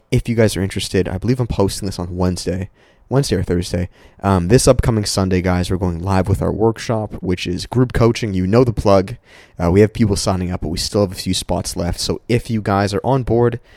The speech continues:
and would like to work with me on topics like this, guys, you know what's up, all right? It's twenty percent off. You can check it below. Or if not, there's always one-on-one coaching. You guys have been absolutely loving that as of late. It's, it's fantastic. I love connecting with you guys.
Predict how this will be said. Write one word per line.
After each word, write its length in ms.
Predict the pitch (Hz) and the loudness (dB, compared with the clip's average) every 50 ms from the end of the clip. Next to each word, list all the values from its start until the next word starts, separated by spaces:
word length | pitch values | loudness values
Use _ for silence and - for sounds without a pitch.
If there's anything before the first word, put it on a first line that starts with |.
| - _ _ _ | -20 _ _ _
and 120 | - 101 98 | -6 -2 0
would 100 | 107 104 | 2 4
like 160 | 120 135 135 | 4 4 4
to 100 | - 127 | 2 0
work 260 | 107 107 123 127 - | 0 0 0 -2 -2
with 140 | - 110 - | -4 -6 -6
me 200 | - 87 85 87 - - - - | -6 -6 -6 -8 -10 -10 -6 -4
on 140 | 107 127 | -2 -2
topics 400 | 135 120 113 110 104 - 95 - - | -2 -2 -2 0 0 0 -2 0 0
like 160 | 92 90 90 | -2 -2 -2
this, 180 | - 98 - - | -4 -8 -8 -6
guys, 460 | - 90 87 90 92 90 - - - - _ _ - _ _ - | -6 -4 -4 -4 -6 -6 -8 -10 -12 -16 _ _ -20 _ _ -4
you 120 | - - | 0 0
know 100 | 95 92 | 2 2
what's 200 | 90 87 - - | 0 0 -2 -4
up, 180 | - - - - - - | -6 -6 -6 -10 -10 -6
all 60 | - 90 | -2 0
right? 140 | 92 95 - - | 0 0 -2 -4
It's 100 | - - | -6 -4
twenty 240 | - - 120 123 | 0 0 2 2
percent 300 | 113 113 110 - 110 104 | 2 0 0 0 2 2
off. 160 | 101 98 92 - | 2 0 0 -2
You 60 | 87 | -6
can 100 | - 92 | -8 -6
check 240 | - - 107 95 - | -2 -2 -2 -2 -2
it 80 | - | -2
below. 260 | - 95 87 87 87 | -2 0 0 0 0
Or 200 | - - 143 151 | 2 4 4 6
if 140 | 151 - - | 4 4 2
not, 280 | 113 117 151 165 - - | -2 -2 -2 -4 -4 -4
there's 200 | - 101 92 - | -2 -2 -2 0
always 280 | - 98 101 98 90 | 2 2 2 2 0
one-on-one 440 | 104 87 92 107 113 117 113 113 110 | -2 -2 0 0 0 0 -2 -4 -4
coaching. 460 | 104 107 98 104 104 - 107 104 104 - - - - - - _ _ | -2 -2 -2 -2 -2 -4 -6 -8 -8 -10 -16 -20 -20 -20 -20 _ _
You 120 | - - 90 | -10 -6 -2
guys 240 | 98 95 92 90 - | 0 2 2 2 0
have 140 | 95 82 | -2 -4
been 160 | - 87 85 - _ - | -2 -4 -6 -4 _ 0
absolutely 720 | 98 98 101 - - - 107 92 92 98 101 69 95 90 | 0 0 0 0 -2 -4 -4 -2 -2 -2 -2 -2 -2 -4
loving 480 | 87 82 92 90 92 95 101 95 98 95 | -4 -4 -2 0 2 2 2 2 2 0
that 140 | 92 90 90 | 0 0 0
as 140 | 90 90 - | 0 -2 -2
of 100 | 95 90 | -4 -4
late. 320 | 92 92 87 92 - - | -2 0 0 0 -2 -4
It's, 160 | - - - - | -8 -10 -8 -8
it's 160 | - - - | -8 -8 -6
fantastic. 600 | - 95 90 87 - 90 87 90 87 - - 87 | -4 -4 -4 -4 -4 -4 -4 -4 -4 -6 -8 -8
I 40 | 87 | -6
love 200 | 87 87 82 - | -6 -6 -6 -6
connecting 360 | - 92 85 82 - 80 90 | -8 -6 -6 -6 -6 -8 -10
with 140 | 95 - 87 | -8 -8 -8
you 60 | 85 | -8
guys. 380 | 85 87 85 85 - - - | -6 -6 -6 -6 -6 -8 -10